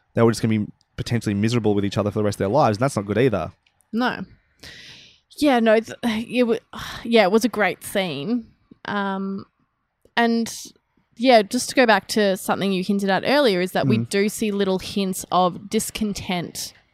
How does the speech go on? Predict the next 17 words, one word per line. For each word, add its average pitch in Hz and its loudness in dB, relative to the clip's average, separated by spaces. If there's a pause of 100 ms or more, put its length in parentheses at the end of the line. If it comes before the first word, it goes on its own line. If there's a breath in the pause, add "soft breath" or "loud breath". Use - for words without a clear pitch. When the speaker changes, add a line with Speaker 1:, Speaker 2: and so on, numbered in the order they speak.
(140)
Speaker 2:
throughout 180 2
the 190 -2
season 202 -4 (140)
Speaker 1:
Oh, 208 6
yeah. 226 4
Speaker 2:
that 220 4
culminates 190 0
in 185 -4
this 165 -8
scene 185 -6
and 190 -2
why 180 2
it, 170 0
it 165 -2
makes 160 -4
sense, - -8
and 180 -6